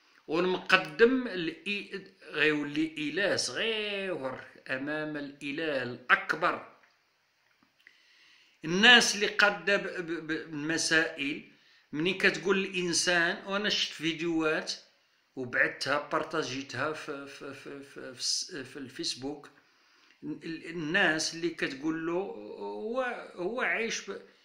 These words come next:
داكشي اللي كيصوروا في النهار هو باش كيعيش، ما عندوش غدا، وكتقول له: "دخل لدارك"،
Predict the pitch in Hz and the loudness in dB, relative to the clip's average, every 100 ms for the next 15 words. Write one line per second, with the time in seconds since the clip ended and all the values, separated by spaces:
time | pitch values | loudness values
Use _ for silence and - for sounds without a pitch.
0 | _ _ 143 180 - - 196 196 190 - | _ _ -4 -2 -2 -2 -4 -4 0 0
1 | 190 190 190 185 - 160 151 156 160 151 | 0 0 0 -2 -2 -4 0 0 2 2
2 | 160 151 127 - 123 107 110 160 147 151 | 0 0 -4 -6 -8 -8 -4 -2 0 -2
3 | 151 113 104 101 104 - _ _ _ _ | -4 -6 -10 -14 -14 -14 _ _ _ _
4 | _ _ 185 170 165 208 220 - - 196 | _ _ -4 -4 -4 -4 -4 -6 -4 -4
5 | 175 165 143 123 - | -2 -2 -4 -6 -14